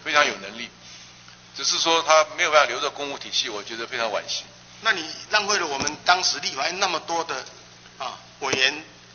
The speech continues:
Speaker 2: 苦口婆心的提供意见，诶，延宕了N C C的提名投票，这些都是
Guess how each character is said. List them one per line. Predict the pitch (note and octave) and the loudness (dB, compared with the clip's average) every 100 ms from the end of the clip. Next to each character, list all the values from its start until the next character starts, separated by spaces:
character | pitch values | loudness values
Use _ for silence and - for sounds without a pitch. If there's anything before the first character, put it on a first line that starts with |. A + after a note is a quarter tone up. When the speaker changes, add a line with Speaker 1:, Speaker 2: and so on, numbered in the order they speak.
| - - | -20 -8
Speaker 2:
苦 | E3 | -6
口 | F#3+ C#3 | -2 -4
婆 | - D#3 | -2 -2
心 | E3 E3+ | -2 -4
的 | D3 C3+ A#2+ - - | -6 -8 -10 -14 -10
提 | D3 | -4
供 | D#3+ F3 | -2 -2
意 | G3 D#3+ | 0 0
见， | F#3 D3 - - - - - | 0 -2 -10 -20 -20 -16 -6
诶， | C3+ D3+ | 0 4
延 | D#3 G3 | 4 4
宕 | G#3+ F3 | 4 4
了 | D3 A#2 - - - | 0 -8 -12 -12 -4
N | E3+ | 2
C | E3+ | 2
C | E3+ - | 4 2
的 | D3+ | -2
提 | C3+ D3 | -8 -8
名 | D#3+ A2+ | -10 -12
投 | - B2+ | -10 -8
票， | - F#3 C#3 - - - - | -4 -6 -6 -16 -20 -12 0
这 | C4 | 2
些 | - A#3+ | 4 2
都 | A#3 | -2
是 | A3+ A#3+ | -4 -6